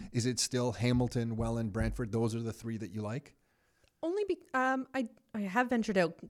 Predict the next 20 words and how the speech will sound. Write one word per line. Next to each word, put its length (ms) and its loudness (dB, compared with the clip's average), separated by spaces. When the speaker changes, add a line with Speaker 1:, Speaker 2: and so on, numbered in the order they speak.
Speaker 2:
to 100 -8
Simcoe 640 -4
and 320 0
Kitchener, 540 0
and 140 2
there 80 8
are 60 8
definitely 380 2
some 180 0
other 180 0
areas 300 0
and 100 0
so 100 -2
on, 100 0
but 200 -2
usually 280 0
for 120 -8
myself, 440 -4
it's 120 -10
just 240 -8